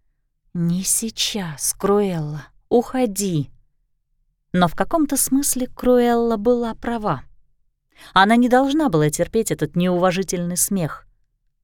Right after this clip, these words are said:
Эстелла решила с честью принять брошенный вызов. Она не сомневалась, что сможет произвести впечатление на этих самоуверенных людей. И тогда они, наконец, поймут,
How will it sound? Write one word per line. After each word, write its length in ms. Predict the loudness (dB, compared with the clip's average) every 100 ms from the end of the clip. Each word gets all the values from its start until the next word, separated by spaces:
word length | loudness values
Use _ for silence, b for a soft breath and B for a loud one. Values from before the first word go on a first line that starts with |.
| _ 2
Эстелла 460 | 2 4 4 4
решила 380 | 2 2 2 2
с 60 | 0
честью 440 | -4 -4 -4 -6
принять 460 | -2 0 0 -2 0
брошенный 440 | -2 -2 -2 -2
вызов. 440 | 0 -2 -4 -10 _ _ _ _
Она 180 | 0 2
не 140 | 2 0
сомневалась, 580 | 0 -2 0 2 0
что 220 | -2 -6 -6
сможет 420 | -4 -4 -4 -4
произвести 500 | 0 0 0 -4 -6
впечатление 680 | -8 -10 -6 -4 -2 0 2
на 180 | 2 0
этих 220 | -2 -4
самоуверенных 800 | -2 0 0 2 2 2 -2 -2
людей. 440 | 0 0 -2 -6 b b b b _ _
И 100 | 2 4
тогда 260 | 4 2
они, 220 | 2 4
наконец, 500 | 2 2 2 2 0
поймут, 800 | 0 2 4 4 2 0 -10 -16